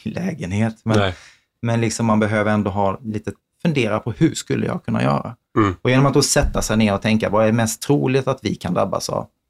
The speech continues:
Speaker 1: Och så försöker man hitta liksom lösningar på det.
Speaker 2: Jag bor på landet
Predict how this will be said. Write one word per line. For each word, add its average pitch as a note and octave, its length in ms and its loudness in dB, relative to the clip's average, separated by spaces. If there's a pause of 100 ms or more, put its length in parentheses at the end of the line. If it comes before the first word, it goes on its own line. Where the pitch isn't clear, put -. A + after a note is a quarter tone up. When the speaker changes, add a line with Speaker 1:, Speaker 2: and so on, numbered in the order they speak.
(200)
Speaker 1:
Och G#2 100 -6
så A2 60 -4
försöker G#2+ 280 -4
man G2 80 0
hitta A2+ 400 -8
liksom G#2+ 420 -4 (340)
lösningar C#3 580 0
på E3+ 100 -4
det. B2 140 -2 (320)
Speaker 2:
Jag B2+ 200 2
bor B2+ 160 4
på A2+ 100 0
landet F#2+ 380 2